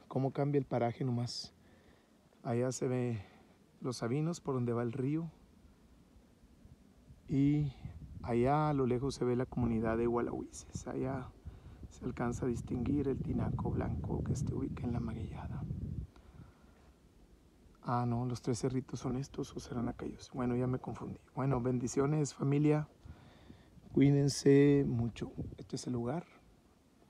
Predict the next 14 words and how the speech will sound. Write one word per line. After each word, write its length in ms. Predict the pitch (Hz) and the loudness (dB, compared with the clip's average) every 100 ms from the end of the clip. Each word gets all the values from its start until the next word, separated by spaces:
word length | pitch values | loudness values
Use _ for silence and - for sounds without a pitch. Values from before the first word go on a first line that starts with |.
| _ - - - - | _ -20 -20 -20 -12
Ya 140 | - 131 | -4 -2
está 380 | 117 - 139 - | -2 -4 -6 -6
abandonado, 640 | - 127 135 127 123 135 143 | -6 -2 0 0 0 0 0
ya 180 | 135 | 0
no 100 | 131 | 0
tiene 300 | 131 143 135 | -2 0 0
ni 80 | 131 | 0
campana. 600 | 127 123 107 131 143 160 - - - - - - - - - - - - - | -2 -4 -2 0 0 -2 -6 -16 -16 -16 -16 -18 -20 -20 -20 -20 -20 -20 -8
No 100 | 135 | -6
sé 140 | 117 | -4
si 80 | - | 0
se 80 | 135 | 2
la 100 | 113 | 4
robarían. 640 | 110 117 113 123 151 156 | 2 2 2 2 2 2